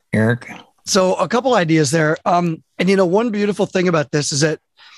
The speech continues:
Speaker 2: sometimes we all come up with different ideas. Sometimes we're all on the
Speaker 1: Mm-hmm.
Speaker 2: same wavelength, and it, it's amazing how we are. But for me, I don't want people coming around the side because I have wires wrong,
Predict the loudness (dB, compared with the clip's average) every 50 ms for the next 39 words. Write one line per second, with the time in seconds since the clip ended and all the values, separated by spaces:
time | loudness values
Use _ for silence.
0 | -20 -20 -18 -8 -4 0 0 0 0 0 0 0 0 0 2 2 2 2 2 0
1 | -2 -2 -2 -2 -2 -2 -2 -2 -2 0 0 0 0 -2 -2 -4 -4 -6 -8 -10
2 | -10 -6 -4 -2 0 0 2 0 0 0 -2 0 0 0 2 2 2 2 2 2
3 | 2 2 4 2 2 2 0 0 -4 -6 -12 -18 -20 -18 -4 -2 0 2 2 2
4 | 0 0 -2 -2 -2 -2 -2 0 0 0 -2 -4 -6 -4 -2 0 2 2 2 2
5 | 0 -2 -2 -2 -2 -2 -2 -2 -2 0 0 0 0 0 -2 -6 -12 -18 _ -20
6 | -20 -20 -20 -20 _ _ -2 0 2 2 2 0 -4 _ _ _ _ _ -6 -6
7 | -2 0 2 2 2 2 4 2 2 2 0 0 0 0 -2 -2 -2 -2 0 0
8 | 0 -2 -2 -4 -4 -2 -2 -2 -2 -2 0 0 0 0 0 0 0 -2 -2 -2
9 | -2 -2 -4 -4 -4 -4 -2 -2 0 -2 -2 -2 0 0 0 0 0 0 0 2
10 | 2 2 0 -2 -4